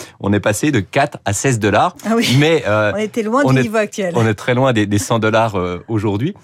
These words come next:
Speaker 1: Mais il n'empêche que quand vous changez dans l'équation et que vous multipliez par quatre les prix de l'énergie, eh bien, ça, ça crée un, un choc extrêmement violent. À l'époque, Wall Street, le S and P cinq cents a perdu près de quarante pour cent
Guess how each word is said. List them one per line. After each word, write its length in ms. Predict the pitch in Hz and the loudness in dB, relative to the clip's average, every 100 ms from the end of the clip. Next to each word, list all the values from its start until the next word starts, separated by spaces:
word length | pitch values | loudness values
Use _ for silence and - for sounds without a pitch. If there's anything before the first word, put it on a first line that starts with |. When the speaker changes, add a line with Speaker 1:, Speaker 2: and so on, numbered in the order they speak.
| - | -10
Speaker 1:
Mais 320 | - 160 160 - | -2 0 -2 -6
il 100 | 123 | -2
n'empêche 320 | 117 165 175 | 0 0 -2
que 40 | 110 | -2
quand 200 | 131 127 | -2 -2
vous 180 | 107 | -4
changez 320 | 95 135 131 135 | -4 -2 0 0
dans 220 | 120 110 | 0 0
l'équation 640 | 120 123 120 - 123 110 - - | 0 -2 -2 -2 -2 -2 -6 -8
et 80 | - | -6
que 60 | 101 | -2
vous 60 | |
multipliez 240 | 113 113 110 | -2 0 -2
par 180 | 95 | -2
quatre 220 | - 127 101 | -2 -2 -2
les 40 | |
prix 160 | - 107 | -4 -2
de 60 | |
l'énergie, 380 | 92 90 82 127 - _ - | 0 0 0 -4 -6 _ -4
eh 80 | |
bien, 180 | 95 110 | 0 0
ça, 160 | 123 - | 0 -2
ça 180 | - 90 | -4 -6
crée 200 | - 113 | -2 -2
un, 100 | 92 | 0
un 140 | 92 87 | 0 -4
choc 320 | - 117 - - | -2 -2 -2 -8
extrêmement 480 | 98 - 98 107 - | -8 -2 0 0 0
violent. 420 | 90 107 95 78 - _ _ _ - | 0 2 2 0 -8 _ _ _ -6
À 80 | 101 | -2
l'époque, 420 | 95 101 151 - _ | 0 0 -2 -4 _
Wall 160 | 95 98 | -4 -2
Street, 240 | - 135 160 - - _ | -2 -4 -6 -12 -20 _
le 100 | 87 | 0
S 160 | 101 107 | 0 2
and 100 | 98 | -2
P 120 | 104 | -2
cinq 180 | 95 90 | -2 -2
cents 260 | - - - _ _ | 0 0 -2 _ _
a 100 | 98 | -6
perdu 420 | - 82 82 113 - - - | -4 -6 -4 -6 -8 -16 -8
près 260 | 110 101 - _ | -2 -2 -4 _
de 80 | 82 | -12
quarante 440 | - 120 113 110 | -2 0 0 0
pour 200 | - - | -2 -4
cent 220 | - 107 | -2 -2